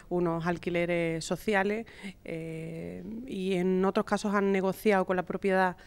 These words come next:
eh, ocupada para que, mm, bueno, para que pusiera esas viviendas a un alquiler más bajo.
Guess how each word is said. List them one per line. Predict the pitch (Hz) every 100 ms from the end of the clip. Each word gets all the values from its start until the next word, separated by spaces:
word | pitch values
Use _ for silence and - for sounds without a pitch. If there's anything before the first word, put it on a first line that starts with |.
| - - -
eh, | 180 175
ocupada | 175 170 190 190 190 196
para | 190 180
que, | 175 165 160 160 160 -
mm, | - - 214 233 254 - - -
bueno, | 170
para | 170 170
que | 170
pusiera | - 175 - 175 180
esas | 180 175
viviendas | 175 180 180 180
a | 175
un | 175
alquiler | 170 - 175 170
más | 165 156
bajo. | 156 151